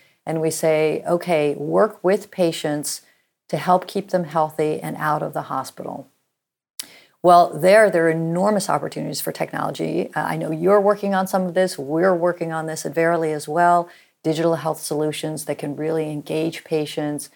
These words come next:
create a really personalized experience, really enable them to get access to care conveniently outside of the walls of the clinics and hospitals and so on.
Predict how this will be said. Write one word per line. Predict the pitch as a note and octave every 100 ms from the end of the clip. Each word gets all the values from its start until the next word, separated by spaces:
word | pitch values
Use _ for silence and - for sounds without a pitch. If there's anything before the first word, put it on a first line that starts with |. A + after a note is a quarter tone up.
| _ _ _ _
create | - E3 D#3+
a | D3+
really | D3 D3+
personalized | D3 - D#3+ D#3 D3+ D3+ D3+ D3+
experience, | C#3+ - D3+ D3+ D3 D3 D3 C#3+ -
really | D3+ D#3+ D3+ D3+ D#3
enable | D3+ D3 D#3 D#3
them | D#3 D3+
to |
get | D3+ D#3
access | D#3 D3+ - D#3+ -
to | -
care | - D#3 D3+ D3 D3 - _ -
conveniently | D#3+ D#3 D#3+ D3+ D3+ D3+
outside | D3 C#3+ - - D3+ D3
of |
the | C#3
walls | C3+ D3 D3
of | C#3
the | D3
clinics | - C#3+ C#3
and | D3
hospitals | C#3 C3+ - - C#3 -
and | -
so | - D2
on. | - E2+ -